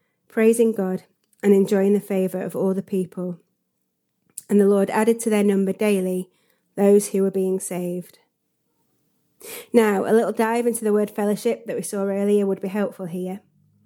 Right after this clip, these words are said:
It comes from the Greek word koinonia, which comes from the word koinos, which is common, having everything in common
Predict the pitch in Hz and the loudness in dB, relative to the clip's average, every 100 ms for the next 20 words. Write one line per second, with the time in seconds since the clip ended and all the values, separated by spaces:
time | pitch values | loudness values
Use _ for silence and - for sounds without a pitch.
0 | _ - _ - - 233 233 233 214 214 | _ -20 _ -16 0 2 2 0 0 2
1 | 220 226 214 233 233 - 202 196 190 185 | 2 0 0 -2 -2 -4 -2 0 -2 -4
2 | 196 233 _ _ _ 208 - 220 208 208 | -6 -10 _ _ _ -8 -4 -2 -2 -2
3 | 202 196 196 196 - 220 196 180 180 - | -4 -2 -4 -8 -4 -2 -2 -4 -12 -18
4 | - - 185 - 196 185 - _ - 262 | -20 -10 -10 -8 -8 -8 -10 _ -6 -6
5 | 180 - _ _ _ _ _ _ _ 208 | -4 -10 _ _ _ _ _ _ _ 0
6 | 220 - 220 240 240 - 214 214 196 185 | 0 0 0 0 0 -2 -4 -4 -4 -4
7 | 185 | -8